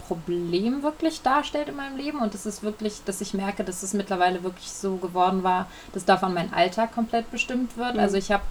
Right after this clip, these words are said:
Speaker 1: Verabredungen mit Freundinnen abgesagt, ähm, ich hab mich von meiner Familie distanziert, also in Dingen, dass ich gesagt hab,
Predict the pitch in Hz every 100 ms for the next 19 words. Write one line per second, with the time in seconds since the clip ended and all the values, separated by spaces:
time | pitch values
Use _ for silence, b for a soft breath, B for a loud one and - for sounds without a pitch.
0 | B B - 214 190 - 208 196 190 190
1 | - 196 202 202 196 190 185 190 - 190
2 | 190 180 185 180 - - 180 170 170 170
3 | 170 - - 180 - - - - - -
4 | - 202 185 - - 190 190 185 196 214
5 | 202 202 202 196 180 - - 196 190 -
6 | - 208 202 202 - 170 185 190 190 196
7 | 202 190 185 - 185 180 185 180